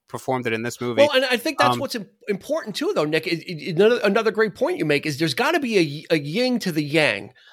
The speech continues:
Speaker 2: If you've got Pacino as, as this over-the-top character,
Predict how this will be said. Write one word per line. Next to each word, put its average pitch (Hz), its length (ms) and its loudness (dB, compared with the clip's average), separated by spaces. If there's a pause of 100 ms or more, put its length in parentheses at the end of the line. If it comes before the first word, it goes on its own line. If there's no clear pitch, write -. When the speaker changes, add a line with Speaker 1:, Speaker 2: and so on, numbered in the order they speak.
(220)
Speaker 2:
If 147 140 -2
you've 254 100 2
got 349 200 0
Pacino 233 320 0
as, 185 120 -2 (140)
as 156 180 0
this 147 200 -6
over-the-top 202 640 0
character, 190 640 -4